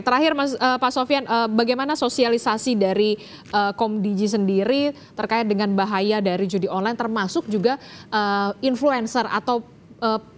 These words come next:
pe-, eh, berpengaruh atau, eh, influencer, selebgram yang kemudian, eh, jangan sampai kemudian menjadi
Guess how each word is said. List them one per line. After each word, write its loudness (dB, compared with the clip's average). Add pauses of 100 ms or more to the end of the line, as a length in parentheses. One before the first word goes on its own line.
(360)
pe-, -10
eh, 2
berpengaruh 2
atau, -2 (160)
eh, 0
influencer, 2
selebgram 0
yang -2
kemudian, 2 (240)
eh, 2
jangan 0
sampai -2
kemudian 2
menjadi 2